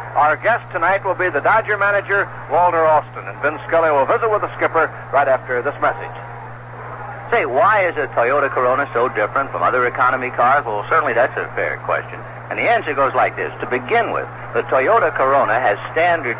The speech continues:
Speaker 2: features you wouldn't expect to find on any economy car. Wall-to-wall nylon carpeting, fully reclining bucket seats, there's a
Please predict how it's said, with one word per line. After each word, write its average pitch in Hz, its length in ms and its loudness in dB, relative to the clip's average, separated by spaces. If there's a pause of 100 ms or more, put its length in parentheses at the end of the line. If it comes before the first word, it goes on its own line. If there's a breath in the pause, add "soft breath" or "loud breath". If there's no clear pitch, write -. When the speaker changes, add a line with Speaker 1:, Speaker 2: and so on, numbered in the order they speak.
Speaker 2:
features 165 520 -4
you 170 160 -2
wouldn't 143 280 -2
expect 156 460 -2
to 143 80 -2
find 180 380 2
on 131 180 2 (180)
any 170 300 2
economy 78 560 -2
car. 62 340 0 (920)
Wall-to-wall 139 540 2
nylon 135 400 2
carpeting, 117 440 0 (320)
fully 123 220 2
reclining 123 520 -2
bucket 104 380 -2
seats, 90 300 -10
there's 87 100 -4
a 110 80 -2